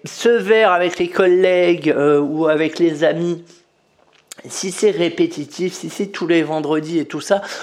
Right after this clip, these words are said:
au bout d'un moment, on en profite moins. Tandis que si c'est plus, euh, espacé, on en profite plus parce qu'on est vraiment content de se retrouver.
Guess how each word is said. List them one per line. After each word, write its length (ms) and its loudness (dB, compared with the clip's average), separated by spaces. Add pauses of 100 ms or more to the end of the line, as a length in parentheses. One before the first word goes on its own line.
(140)
au 120 4
bout 160 -4
d'un 160 2
moment, 340 0
on 100 0
en 120 2
profite 540 0
moins. 480 -4 (760)
Tandis 320 0
que 80 -6
si 280 -4
c'est 260 -4
plus, 600 -4 (380)
euh, 640 4 (140)
espacé, 920 -2 (260)
on 120 2
en 120 0
profite 420 -2
plus 280 -4
parce 220 0
qu'on 160 -2
est 80 4
vraiment 360 0
content 680 0
de 160 2
se 100 -8
retrouver. 640 0